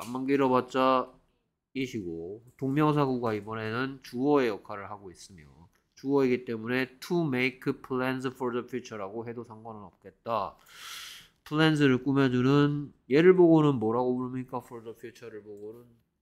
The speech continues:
무슨 구라고 부를 텐데요. 전치사 구라고 부르겠죠. 전치사 구가 하는 역할은 문장에서 형용사의 역할이나 부사의 역할인데 형용사 역할이든 부사의 역할이든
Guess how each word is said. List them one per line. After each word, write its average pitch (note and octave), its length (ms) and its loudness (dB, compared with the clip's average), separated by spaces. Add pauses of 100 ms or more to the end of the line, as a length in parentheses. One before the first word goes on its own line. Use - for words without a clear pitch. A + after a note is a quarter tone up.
(500)
무슨 C3+ 1300 -8
구라고 C#3+ 640 6
부를 G2+ 200 -12
텐데요. G#2+ 540 -6
전치사 B2+ 600 -4
구라고 A#2+ 380 -2
부르겠죠. E2 480 -20 (1160)
전치사 E3 440 0
구가 F3 320 4
하는 E3+ 180 2
역할은 C#3+ 800 2
문장에서 B2+ 1000 -2
형용사의 D3 540 0
역할이나 F2 680 -10
부사의 A#2+ 400 -6
역할인데 F#2 640 -14
형용사 C#3+ 380 -8
역할이든 A#2+ 640 -6
부사의 A#2 320 -8
역할이든 G2 640 -10